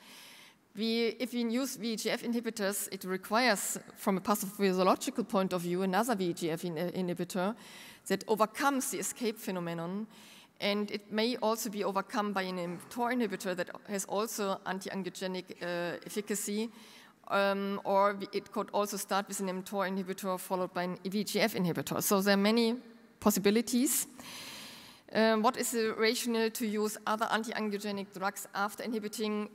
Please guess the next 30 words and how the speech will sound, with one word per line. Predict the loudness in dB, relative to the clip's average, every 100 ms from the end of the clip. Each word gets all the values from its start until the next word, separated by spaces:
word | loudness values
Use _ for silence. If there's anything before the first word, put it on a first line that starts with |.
| -8
V | -2 -2
E | -2
G | -2 0
F? | 0 -2 -10 -14 -20 -20 -12 -2
We | 2
know | 4 4
that, | 2 0 -2
uh, | 2 4
not | 4 4
only | 2 2
the | 0
tumor | -2 -2 -2
cell, | -2
but | -4 -4
the |
stroma | -6 -2 0 2 2
is | 0
producing | -2 -2 -2 -2 0 0
V | -2
E | -4
G | -4
F | -4 -2
and | -2
other | 0 0
angiogenic | -2 -2 -2 -4 -4 -4
factors. | -6 -6 0 0 2 0
The | -2 -4 -2
vessels | -2 0 -2
are | -4
sprouting. | -2 2 2 2 -2 -2